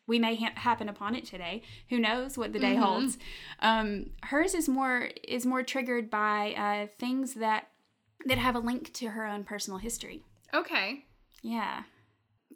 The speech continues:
Speaker 1: For me, it looks like, uh, the overwhelm that I talked about and, and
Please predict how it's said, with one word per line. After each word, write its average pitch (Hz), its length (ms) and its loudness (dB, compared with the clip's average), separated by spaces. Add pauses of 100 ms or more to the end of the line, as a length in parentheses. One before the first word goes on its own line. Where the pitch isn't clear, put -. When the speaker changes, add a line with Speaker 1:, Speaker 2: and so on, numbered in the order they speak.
Speaker 1:
For - 200 0
me, 302 400 6
it 214 120 0
looks 233 340 -2
like, 202 500 -2 (520)
uh, 214 220 2
the 233 180 6
overwhelm 214 580 4
that 214 120 -2
I 214 100 0
talked 208 340 -2
about 208 380 2
and, 202 300 -6 (100)
and 220 500 -4